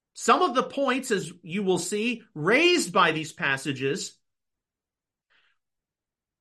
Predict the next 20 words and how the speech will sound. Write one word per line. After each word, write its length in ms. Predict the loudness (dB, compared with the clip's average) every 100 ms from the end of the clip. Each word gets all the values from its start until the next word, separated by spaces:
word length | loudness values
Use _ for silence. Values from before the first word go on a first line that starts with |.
| _ _ _ _ _ _ _ _ _ _ _
or 180 | -2 0
at 80 | 2
least 260 | 0 -2 -12 _ _ _ _ _ _ _
what 320 | -6 2 2 2
their 120 | 0
proponents 720 | 0 -2 4 4 6 2 -2
think 300 | -6 -6 -6 -2
are 120 | -2
raised 360 | 2 0 0
by 160 | 0 0
these 180 | 0 -6
passages, 500 | -4 -4 -4 -6 -6 0
are 220 | 2 4
not 360 | 4 4 4 -4 -2
unimportant. 880 | 0 0 -4 -4 -2 -4 -6 -16 _ _ _ _ _
You 220 | -4 -4
can, 680 | -4 -4 0 2 2 0 -2 2
out 280 | 4 4 2
there, 400 | 2 2 -2 -8 _
have 520 | -2 2 4 2 0